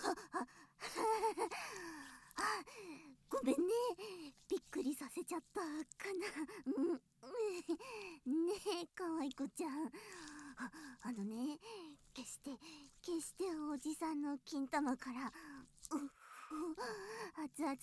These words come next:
ザーメンが出発しちゃったから、ゴボゴボすっごい音でおちんぽの中を登っ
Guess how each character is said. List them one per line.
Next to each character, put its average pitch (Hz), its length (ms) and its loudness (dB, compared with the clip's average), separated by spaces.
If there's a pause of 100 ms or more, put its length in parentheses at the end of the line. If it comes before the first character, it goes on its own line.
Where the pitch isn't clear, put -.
(100)
ザ 294 180 2
ー - 20 2
メ 254 160 0
ン 226 80 -4
が 240 240 0
出 262 320 -2
発 302 300 2
し - 100 -10
ち - 140 -4
ゃ 311 40 2
っ 311 40 -4 (100)
た 320 140 2
か 320 200 -4
ら、 294 160 0 (760)
ゴ 320 160 2
ボ 277 220 0 (140)
ゴ 262 160 -2
ボ 220 220 -6
す - 240 -4
っ 311 60 0 (200)
ご 302 160 4
い 320 140 2
音 247 240 -4
で 254 160 -4
お 240 100 0
ち 277 180 -4
ん 254 100 -2
ぽ 285 120 -4
の 226 120 -2
中 254 320 0
を 226 60 -2
登 247 320 -4
っ - 40 -16